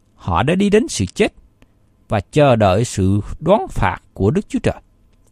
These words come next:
Con người bé nhỏ chỉ hiện ra trên đất này một thời gian ngắn, rồi sau đó qua đi. Thật là tức cười và phi lý khi con người ở vị thế chống nghịch lại với Đức Chúa Trời. Tôi xin nhắc lại cho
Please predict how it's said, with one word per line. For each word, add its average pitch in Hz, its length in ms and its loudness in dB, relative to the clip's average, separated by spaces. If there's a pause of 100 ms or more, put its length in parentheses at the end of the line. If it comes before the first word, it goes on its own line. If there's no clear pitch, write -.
(800)
Con 262 200 2
người 185 260 6
bé 190 200 0
nhỏ 120 260 2
chỉ - 160 -4
hiện 127 280 2
ra 220 160 2
trên 220 180 0
đất - 180 -2
này 127 220 2
một 113 200 -2
thời 107 260 0
gian 185 280 -2
ngắn, 220 240 0 (460)
rồi 107 180 -2
sau 170 280 0
đó 170 260 0 (120)
qua 147 140 2
đi. 143 160 0 (1160)
Thật - 200 -4
là 147 100 0
tức - 200 -8 (140)
cười 160 240 4
và 139 120 2
phi 226 240 0
lý 233 220 2 (180)
khi - 140 -10
con 202 360 2
người 143 240 4 (180)
ở 151 120 -2
vị 101 240 0
thế 196 260 0 (240)
chống 262 180 -2 (100)
nghịch 110 200 0
lại 87 300 -2
với 147 140 -4
Đức 208 140 -6
Chúa 226 100 -4
Trời. - 200 -2 (1500)
Tôi 240 120 0
xin 247 200 2
nhắc 285 220 -2
lại 117 280 2
cho 202 160 -4